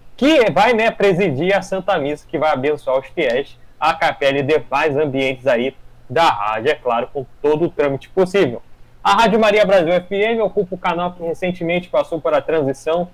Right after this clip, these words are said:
de sintonia e ampliação do porte técnico. A estação migrou para o noventa e dois ponto um F M pela atual frequência, mudança que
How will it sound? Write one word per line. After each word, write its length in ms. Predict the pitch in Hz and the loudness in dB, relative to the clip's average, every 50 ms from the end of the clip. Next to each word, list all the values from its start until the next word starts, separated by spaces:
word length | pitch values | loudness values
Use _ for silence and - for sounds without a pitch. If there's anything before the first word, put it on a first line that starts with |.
| - - - - | -18 -20 -14 -4
de 120 | 139 160 156 | -4 -4 -2
sintonia 560 | - 202 202 180 180 175 165 156 180 208 208 | 0 0 0 2 2 2 0 2 2 2 0
e 20 | |
ampliação 560 | 190 180 - 185 175 156 - - - 180 185 | 0 0 0 0 0 0 -2 -2 -2 -2 0
do 120 | 180 180 180 | 0 0 -2
porte 460 | - - - 190 196 190 - - - - - | 0 2 2 2 2 2 -2 -14 -16 -6 0
técnico. 600 | - 202 - - - 135 120 - - - 87 - - - - - - | 2 2 2 2 -2 -6 -10 -8 -8 -10 -10 -10 -12 -20 -20 -14 -4
A 120 | - 135 143 | -2 -2 -2
estação 400 | - - 156 139 - - 190 196 | 0 0 0 0 2 2 0 2
migrou 360 | 185 170 143 151 175 180 175 | 2 2 2 2 2 0 2
para 280 | - 175 160 151 156 | 2 2 2 2 2
o 40 | 156 | 0
noventa 500 | 147 147 143 135 123 156 151 143 - 151 | 2 2 0 0 0 -2 -6 -4 -4 -4
e 20 | 131 | -2
dois 240 | 131 156 165 156 | 0 -2 -2 -2
ponto 320 | - - 156 151 135 - 143 | -2 -4 -6 -6 -4 -4 -4
um 60 | 139 | -4
F 240 | 135 131 - - 135 | -4 -6 -8 -4 -2
M 360 | 139 160 185 202 202 202 190 - - - - - - | 0 0 2 2 0 -2 -4 -6 -18 -20 -20 -8 -2
pela 220 | 175 180 180 175 | 2 2 4 4
atual 500 | 170 - - 160 156 165 180 196 190 185 - | 2 2 2 2 4 6 6 4 2 2 0
frequência, 680 | - 196 185 180 - 175 190 190 170 139 - - - 104 | -2 -2 -2 0 0 0 2 2 0 -2 -4 -10 -14 -10
mudança 640 | 113 135 147 131 127 180 208 233 254 240 - 262 240 | -4 -4 -4 0 2 2 4 4 2 2 2 0 0
que 380 | 247 - 196 202 226 269 277 | 2 2 4 4 4 2 0